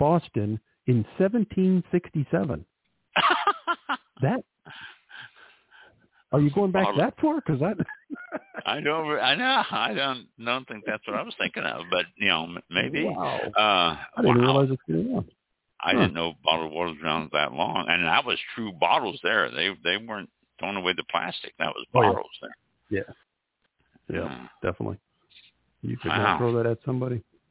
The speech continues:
Speaker 1: Well, yeah, I don't
Speaker 2: Yeah.
Speaker 1: see anything, uh,
Speaker 2: I think it was Perrier. That, I, I think that's what I was thinking of, 'cause Perrier was all over the place. That was the one. And I
Speaker 1: Yeah.
Speaker 2: never got it because I couldn't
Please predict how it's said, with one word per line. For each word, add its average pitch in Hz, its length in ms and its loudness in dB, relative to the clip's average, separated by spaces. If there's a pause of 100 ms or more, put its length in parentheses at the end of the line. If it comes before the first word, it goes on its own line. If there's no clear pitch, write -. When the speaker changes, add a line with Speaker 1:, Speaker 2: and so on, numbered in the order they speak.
Speaker 1:
Well, 143 320 0 (720)
yeah, 147 160 -2
I 123 40 2
don't 151 140 4
Speaker 2:
Yeah. 156 160 -4
Speaker 1:
see 151 160 6
anything, 143 680 4
uh, 127 180 2 (580)
Speaker 2:
I 131 160 6
think 139 220 -2
it 135 60 0
was 107 160 2
Perrier. 82 640 0
That, 90 280 -2
I, 85 280 -2
I 85 120 -4
think 110 180 -4
that's 101 220 0
what 92 100 4
I 82 80 2
was 73 120 -4 (100)
thinking 87 360 -2
of, - 140 -10
'cause - 200 -16
Perrier 101 380 4
was 76 220 -6
all 87 300 2
over 78 160 -2
the - 100 -18
place. - 360 -12
That 85 140 0
was 71 160 -8
the 80 80 -4
one. 65 260 -8 (480)
And 90 200 6
I 90 140 10
Speaker 1:
Yeah. 101 40 6
Speaker 2:
never 104 280 4
got 90 340 4
it 78 100 2
because 73 320 -2
I 78 100 2
couldn't 82 320 -4